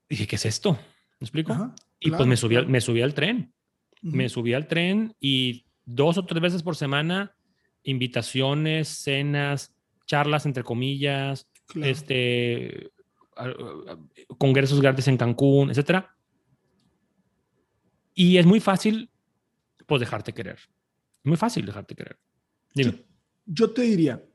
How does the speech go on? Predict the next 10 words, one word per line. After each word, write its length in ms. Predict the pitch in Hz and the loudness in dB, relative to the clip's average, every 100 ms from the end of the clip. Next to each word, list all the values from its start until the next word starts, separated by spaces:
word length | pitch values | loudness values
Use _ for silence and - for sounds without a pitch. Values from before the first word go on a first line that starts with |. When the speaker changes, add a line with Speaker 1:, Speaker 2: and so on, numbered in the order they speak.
| - | -14
Speaker 2:
si 300 | - - 196 | -2 4 4
los 260 | 190 170 | 4 2
doctores 680 | 165 170 - - 247 302 - | -2 -6 -6 0 0 0 -6
fuéramos 760 | - 247 220 208 180 147 - - _ _ | -6 -4 -4 -2 -4 -6 -10 -14 _ _
jugadores 680 | - 165 156 151 175 190 170 | -6 -4 -2 -2 0 0 -2
de 80 | 151 | -4
fútbol, 460 | 170 165 165 175 | -2 -4 -2 -4
soccer, 500 | 175 151 123 175 - _ _ _ _ _ _ _ _ | -6 -8 -10 -14 -16 _ _ _ _ _ _ _ _
nuestros 520 | 175 175 175 185 165 165 | 0 2 2 0 0 -2
scrubs 840 | - - 175 220 - - - | -4 -4 -2 -2 -6 -10 -10